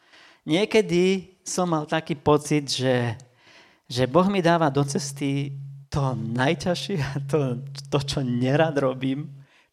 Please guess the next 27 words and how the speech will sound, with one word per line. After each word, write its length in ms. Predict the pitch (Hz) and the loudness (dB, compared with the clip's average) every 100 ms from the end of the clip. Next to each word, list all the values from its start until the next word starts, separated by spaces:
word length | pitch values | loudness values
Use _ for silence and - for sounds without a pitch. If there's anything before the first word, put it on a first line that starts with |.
| _ | _
čo 120 | - | -4
by 120 | 147 143 | -4 -4
som 160 | 147 | -4
sa 160 | 139 139 | -4 -4
najradšej 720 | 131 131 139 151 147 - 147 | -2 0 0 0 -2 -2 0
niekde 360 | 135 135 139 131 | 2 0 0 -6
schoval 720 | - - - 113 110 113 156 - - - _ _ | -8 -14 -6 -4 0 0 0 -4 -16 -20 _ _
a 60 | 160 127 | -10 -2
nerobil 520 | 131 131 127 127 127 | 2 2 2 0 -2
to. 360 | 135 147 165 - - - - _ | 2 0 0 -6 -16 -20 -20 _
Ale 200 | 139 135 | -4 -2
viem, 240 | 143 202 220 | 0 0 -2
že 240 | 214 196 - _ | -4 -6 -8 _
Boh 240 | - 156 196 | -8 -4 -2
to 140 | - 170 | -2 -2
dával 540 | 143 143 143 127 139 | 0 0 0 -2 -4
a 400 | 135 123 120 - | -6 -4 -2 -4
dával 480 | 131 123 139 147 131 | -6 0 2 2 0
mi 160 | 131 | -4
to 160 | 139 123 | -4 -4
na 160 | 127 139 | -4 -4
to, 80 | |
aby 180 | 127 127 | -6 -6
ma 160 | 127 123 | -6 -6
premenil. 540 | 120 117 113 98 92 147 101 _ _ - - - - - - _ | -4 -6 -6 -10 -12 -14 -20 _ _ -20 -20 -20 -20 -20 -20 _
Keď, 240 | 156 151 | 2 2
e, 60 | 156 | 0